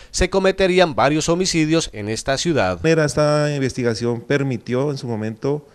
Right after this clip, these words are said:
Speaker 2: evitar que se cometieran aproximadamente diez homicidios, dado que eran, eh, programados, eran, eh, en cierta forma coordinados a través de, de líneas telefónicas.
Speaker 1: Los capturados están sindicados de varios delitos por los cuales deberá responder ante la justicia colombiana.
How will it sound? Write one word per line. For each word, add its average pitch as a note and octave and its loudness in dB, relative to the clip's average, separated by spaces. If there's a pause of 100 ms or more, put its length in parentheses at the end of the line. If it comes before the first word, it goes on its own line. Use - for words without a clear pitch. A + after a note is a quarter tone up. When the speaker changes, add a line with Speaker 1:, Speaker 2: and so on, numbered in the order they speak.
(280)
Speaker 2:
evitar C3 2
que C#3+ -8
se B2+ -6
cometieran A#2 -6
aproximadamente A#2+ -6
diez C3+ -2
homicidios, C#3 -2 (360)
dado A#2 2
que A#2 -2
eran, B2+ 0
eh, G#2 -8
programados, B2+ 0
eran, C3 -4 (380)
eh, A#2 0
en A2 -6
cierta B2+ -2
forma C3 -2
coordinados C3+ 0
a A#2+ -2
través G#2+ 0
de, C3 0
de G2 -8 (140)
líneas B2+ -4
telefónicas. C#3+ -6
Speaker 1:
Los G#3+ 2
capturados F3 4
están D#3 -2
sindicados E3+ 2
de A2+ 0
varios B2+ 0
delitos F3+ 2
por G3 2
los G3+ 4
cuales E3+ 6
deberá B2 4
responder D#3+ 0
ante A2+ -4
la G#2+ 0
justicia B2 -6
colombiana. A2+ -2